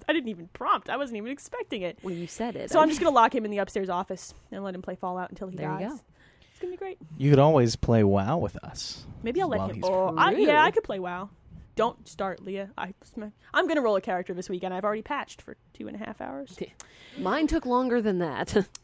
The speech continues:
Speaker 1: Yeah, I have good internet, I guess.
Speaker 2: Yeah.
Speaker 1: Kind of. All right, what else is on this lovely list? We're getting a, uh, Little Big Planet Game of the Year edition. So
Speaker 2: What's
Speaker 1: let me
Speaker 2: gonna be included with that? Do we
Speaker 1: So
Speaker 2: know?
Speaker 1: it's coming out on September eighth. It's gonna be sixty bucks. For sixty bucks, you get the original game, which is probably now worth about thirty bucks.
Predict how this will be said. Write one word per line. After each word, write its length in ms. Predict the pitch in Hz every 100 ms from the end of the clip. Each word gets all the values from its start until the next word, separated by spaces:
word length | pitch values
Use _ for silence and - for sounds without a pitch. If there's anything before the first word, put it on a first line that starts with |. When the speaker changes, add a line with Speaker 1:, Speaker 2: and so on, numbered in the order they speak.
| _
Speaker 1:
Yeah, 320 | 196 196 196
I 60 | 226
have 100 | 302
good 120 | 302
internet, 340 | 254 190 170 -
I 60 | 170
guess. 360 | 165 160 - - - - -
Speaker 2:
Yeah. 100 | 175 _ _ _ _ -
Speaker 1:
Kind 260 | 135 160
of. 220 | - - - - _ _ _ - -
All 80 | 349
right, 200 | 311 285
what 120 | 277
else 160 | 285 262
is 100 | 247
on 140 | 233
this 100 | 226
lovely 260 | 226 226 214
list? 240 | 214 214
We're 60 | 269
getting 240 | 277 302 277
a, 60 |
uh, 380 | 240 240 233 214 196 190 -
Little 140 | 254
Big 120 | 262
Planet 280 | - 269 262
Game 160 | 254 262
of 40 |
the 60 | 214
Year 140 | 381
edition. 320 | 226 - -
So 60 | 185 _ _ _ _ _ _ -
Speaker 2:
What's 120 | 220 269
Speaker 1:
let 0 |
me 60 |
Speaker 2:
gonna 80 | 254
be 80 | 240
included 260 | 214 233 180
with 100 | 170
that? 140 | 160
Do 60 | -
we 60 |
Speaker 1:
So 60 | 403
Speaker 2:
know? 60 |
Speaker 1:
it's 80 | 392
coming 200 | - 508 415
out 60 |
on 60 | 311
September 360 | 294 - 226 -
eighth. 220 | 196 196
It's 80 | -
gonna 160 | 226
be 40 | 196
sixty 320 | - 175 240
bucks. 280 | 277 254 -
For 80 | 247
sixty 300 | 349 - 262
bucks, 200 | 240 -
you 60 |
get 100 | 240
the 100 | 254
original 240 | 269 269 302
game, 240 | 202 185
which 120 | 202
is 60 | 208
probably 320 | - 285 240
now 240 | 202 208 202
worth 220 | 190 208
about 260 | 196 185
thirty 300 | - 196 175
bucks. 480 | 160 - - - -